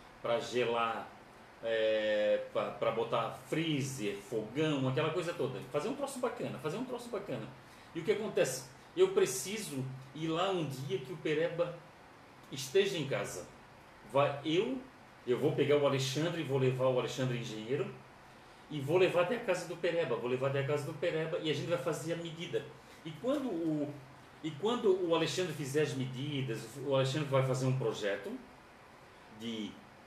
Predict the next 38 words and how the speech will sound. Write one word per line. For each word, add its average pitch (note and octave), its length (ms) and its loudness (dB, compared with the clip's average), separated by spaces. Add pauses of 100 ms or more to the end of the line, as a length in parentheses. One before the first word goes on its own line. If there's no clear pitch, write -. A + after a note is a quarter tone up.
(1500)
vai B2 100 -2
fazer A#2 200 0
um C3 80 2
projeto B2 540 0
do, G#2+ 100 -2
do, F#2+ 220 -6 (760)
do, A2 140 4
do, G2+ 260 -4
das G2+ 220 0
instalações A#2+ 640 -2
lá, B2 140 0
do, A2+ 200 0
dos G2+ 200 -6
dois A2+ 180 -4
banheiros, A2+ 500 -2
o - 40 -8
masculino A2 400 -6
e - 20 -6
feminino, A#2+ 480 -4
para - 140 -6
as F#2+ 120 -10
corridas A2 340 -8
do A#2 80 -10
Pereba, B2+ 440 -4 (720)
e A#2 140 0
a A2 80 0
área, C3 480 0
e A#2+ 120 -2
a A2+ 140 2
área A#2 200 2
para A#2 160 -2
festas, B2+ 480 -2
a G2+ 180 -2
área A2+ 140 -4
de G#2+ 120 -8
preparar G#2 600 -4
comidas G#2+ 440 -6
lá, C3 240 -8